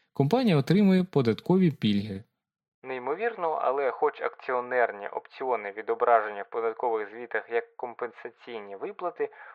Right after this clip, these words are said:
у фінансових звітах для акціонерів вони не представлені як витрати. Інвесторам залишається лише сподіватися на те, що реформи в системі бухгалтерського обліку змінять цю дивну практику.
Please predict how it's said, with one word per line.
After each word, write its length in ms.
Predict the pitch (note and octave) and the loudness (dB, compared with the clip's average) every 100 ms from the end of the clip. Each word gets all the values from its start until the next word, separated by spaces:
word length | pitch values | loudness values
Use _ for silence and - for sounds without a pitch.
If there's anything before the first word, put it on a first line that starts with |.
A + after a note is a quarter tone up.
| - | -10
у 100 | C3+ | -8
фінансових 760 | - G2 E3+ E3+ - G3 F3 | -6 -2 -2 -2 -4 -6 -8
звітах 340 | G3 G3+ F3+ D3 | -10 -6 -6 -2
для 120 | C#3 | 0
акціонерів 720 | - A#2 - G#2+ G#2 D3 F3 - - _ | 0 -2 -4 -10 -4 -4 -4 -14 -20 _
вони 220 | D3 G3 | -10 -8
не 200 | D3+ D3+ | -6 -6
представлені 880 | F3 D3+ B2 - - A2 D3 E3 D#3+ | -4 -6 -8 -6 0 0 0 -4 -4
як 240 | A2 A2 - A#2+ | -4 -4 -6 -12
витрати. 520 | A2+ G#2+ - G#2+ - G2+ _ _ _ _ | -10 -10 -12 -14 -14 -16 _ _ _ _
Інвесторам 600 | B2 D#3 A#3+ - A#3 G3 | -6 -2 -2 0 0 0
залишається 580 | C#3 A#2+ A#2 F#3+ F#3 C3 | -2 -4 -4 -4 -4 -8
лише 280 | B2+ C#3 - | -8 -6 -8
сподіватися 760 | - D#3 B2 A2+ G#2+ G2+ - | -4 -4 0 2 2 0 -10
на 120 | G2+ G2+ | -8 -4
те, 220 | E3+ F3+ - _ | -4 -4 -8 _
що 180 | - G#3+ | -6 -2
реформи 520 | D3+ - C3+ C3 A2 | -2 -2 0 0 0
в 140 | G#2 - | -12 -14
системі 400 | A#2+ - A#2+ G#2+ | -10 -6 -6 -6
бухгалтерського 800 | A#2 A#2 G#2+ G2+ - - A#2 - | -2 2 2 0 -10 -4 -2 -2
обліку 400 | G3 G#3+ G3+ G3+ - _ - | -4 -4 -8 -10 -12 _ -16
змінять 460 | B2+ E3 G#3+ G#3 - | -10 -8 -8 -8 -12
цю 80 | C3+ - | -16 -14
дивну 380 | A#2 A#2 B2 A#2+ - | -12 -10 -8 -10 -6
практику. 600 | - G#2 - G#2 - F#2+ | -4 -4 -6 -14 -14 -16